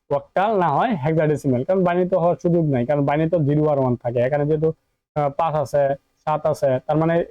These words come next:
এই সংখ্যাগুলো অক্টাল এবং হেক্সাডেসিমেল হবে আর কি। যাই হোক, আহ, এমসিকিউ এর পূর্ণ মান ছিল পঁচিশ এবং, আহ, সিকিউ মান ছিল সতেরো, আহ,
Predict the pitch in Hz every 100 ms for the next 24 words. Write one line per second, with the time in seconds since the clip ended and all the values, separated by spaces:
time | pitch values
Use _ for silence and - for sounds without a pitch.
0 | - 175 160 160 165 156 156 170 147 -
1 | 170 156 151 147 147 139 - 123 104 113
2 | 110 - 135 127 _ _ _ 156 151 226
3 | 208 190 170 156 151 - 156 - 196 208
4 | 170 208 - 196 196 196 185 175 165 180
5 | 196 165 196 247 160 160 247 262 - _
6 | 156 151 143 175 175 156 156 156 160 196
7 | 277 _ _ _ - 160 - 131 95 _
8 | _ _ _ - 143 139